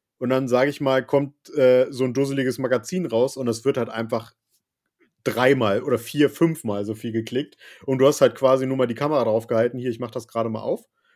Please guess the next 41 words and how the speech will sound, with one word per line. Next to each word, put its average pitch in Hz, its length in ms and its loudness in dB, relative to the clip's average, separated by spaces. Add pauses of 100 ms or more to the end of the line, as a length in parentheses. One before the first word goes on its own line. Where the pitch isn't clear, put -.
(120)
und 123 100 -4
dann 120 120 0
zeige 127 200 2
ich 113 60 -4
mal, 120 120 0
was 104 140 -4
drin 131 240 -2
ist“ 208 280 -8 (420)
und 156 260 2
dann, 156 280 2
äh, 156 580 4
äh, 147 580 -4
gibt's 147 200 -8
die 143 120 -4
Abmord 156 360 -2
und 143 140 -8
tschüss. 165 440 0 (1300)
Und 131 400 0
das 123 140 4
Ding 143 160 0
hat 127 100 2
halt 131 140 0
einfach, 131 500 -2
ich - 80 -20
glaub, 113 180 -2
inzwischen 139 340 -4
ist 104 100 -4
es 107 80 -12
irgendwie 120 160 -6
bei 110 120 0
zweitausendvierhundert 120 1500 -4
Aufrufen 151 460 -4
oder 147 220 -2
so 147 220 -2
und 120 140 -6
diese 113 160 -4
Battle 113 220 -2
Reports 113 300 -4
sind 110 120 -6
halt 110 160 -2
bei, 110 400 0